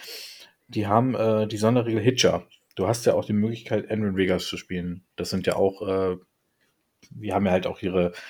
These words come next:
ihre Äthergold-Ballons auf dem Rücken und fliegen durch die Gegend und so mit ihren, mit ihren Knarren. Und, äh, den, den Oberingenieur, sag ich mal, das ist der Endrin Master in Dirigible Suit, der schießt sehr gut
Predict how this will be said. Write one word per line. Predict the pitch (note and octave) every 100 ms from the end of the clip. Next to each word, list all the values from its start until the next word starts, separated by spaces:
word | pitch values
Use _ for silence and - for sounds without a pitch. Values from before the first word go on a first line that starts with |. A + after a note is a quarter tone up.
| - - - -
ihre | F2 F2+ -
Äthergold-Ballons | A2+ A2+ G#2+ G2+ G2 F#2+ F#2 G2 G#2
auf | F#2+ -
dem | F#2+
Rücken | G#2 G#2 G2+
und | F2+
fliegen | - G#2+ G2+
durch | F#2
die | F#2+
Gegend | F#2 G2 G2+
und | G2
so | - G2
mit | F#2 F#2 -
ihren, | F2 F2 F2
mit | E2+ F2
ihren | F2+ F2+
Knarren. | - F#2+ F#2+ F2+ - _ - - - _ _
Und, | - G#2 F#2
äh, | G2 F#2 F2+
den, | F#2 F2+
den | F2+ F2+ F2+
Oberingenieur, | - A#2+ D3+ D3 C#3+ C3 B2 _ _ - A2+ F#2+ G2 G2 B2+
sag | A#2+
ich | A#2+ A#2+
mal, | A#2+
das | G#2 -
ist |
der | -
Endrin | G#2+ G#2+
Master | G2+ G2+ F#2+
in | F#2+
Dirigible | G2 - A2+
Suit, | G2+ A2 - - _ - - _ - - _ _ _ _ _ _ _ _ _ _ _ _ - -
der | G2
schießt | - C#3+ -
sehr | D#3
gut | D3+ F#3+ -